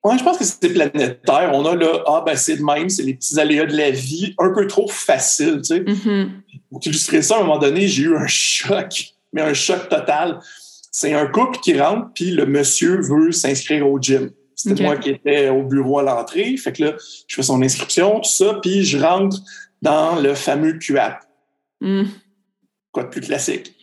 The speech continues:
Speaker 1: Fait que là, je pose des questions, les sept questions. Non, non, non, non, non. Puis là, sa femme, elle dit, « Hey, attends un peu, là. » Puis le monsieur, lui, dans sa tête, il est en santé. Ça allait bien.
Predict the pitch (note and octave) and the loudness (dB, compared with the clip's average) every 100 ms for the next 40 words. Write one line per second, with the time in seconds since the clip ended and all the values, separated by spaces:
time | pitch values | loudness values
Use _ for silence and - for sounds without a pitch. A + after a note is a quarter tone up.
0 | - - F#4+ G#4+ G#4+ - G3 F#3 C3 F#4 | -4 0 2 0 -2 -4 -4 -2 0 0
1 | D#3 E3+ C#3 - E3 E3+ F#3+ C3+ - - | 0 0 -2 -2 -2 0 0 0 -2 -2
2 | G3+ F#3+ - F#3+ G3+ G#3 F#3+ C#3+ C#3+ D#3 | -2 -2 -2 0 2 2 0 0 0 0
3 | D3 C#3 C#3+ C#3+ D3 C3 D3 B3 - D#4 | -2 -4 -2 -4 -2 -2 0 0 0 0
4 | D#4+ D4 D#4 D3 C4+ F#4+ D#4+ - D4+ F#4+ | 0 0 0 0 0 2 0 0 -2 -2
5 | - G#4+ F#4+ C#4+ E4 - - - - _ | 0 2 2 0 -2 -10 -20 -20 -20 _
6 | _ - G#3 G#3 D3+ D#3 F#3 - C#4+ A#3+ | _ -6 -4 -2 0 2 2 2 0 0
7 | G#3 F3+ F3+ - F#3+ G#3 C#3 C#3 C#3+ - | 0 0 0 0 0 0 -4 -4 -2 0
8 | F3+ D#3 C3 - - - E3 D#3+ F3 F3 | 0 0 -4 -8 -6 0 2 2 2 2
9 | E3+ D3+ | 0 -2